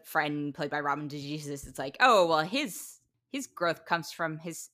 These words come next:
H I V status." It's like, okay, yeah, obviously that is a huge thing that a person would be dealing with, but it,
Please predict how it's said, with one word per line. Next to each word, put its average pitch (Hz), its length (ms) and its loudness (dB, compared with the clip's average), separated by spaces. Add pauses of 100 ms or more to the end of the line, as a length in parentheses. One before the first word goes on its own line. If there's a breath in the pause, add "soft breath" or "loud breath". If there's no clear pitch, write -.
H 170 100 -4
I 262 80 4
V 339 160 0
status." - 560 4
It's 156 160 -14
like, 160 220 -8 (380)
okay, 262 140 -10
yeah, 262 320 8
obviously 202 300 8
that 165 120 4
is 147 120 0
a 151 60 0
huge 156 400 -6
thing 143 240 -4
that 139 160 -8 (120)
a 151 40 -8
person 143 280 -10
would 135 80 -10
be 139 80 -8
dealing 143 320 -4
with, 135 240 -8
but - 180 -2
it, 127 300 -8